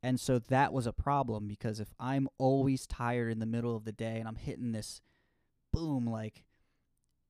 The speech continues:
I'm, I, I was trying to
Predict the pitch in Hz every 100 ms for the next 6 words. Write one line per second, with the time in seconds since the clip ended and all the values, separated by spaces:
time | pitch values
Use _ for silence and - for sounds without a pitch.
0 | _ _ _ _ 131 127 123 120 113 113
1 | _ _ _ _ _ _ - _ _ _
2 | _ _ - 107 _ - 120 120 - -
3 | 131 139 135 - - 120 117 113 113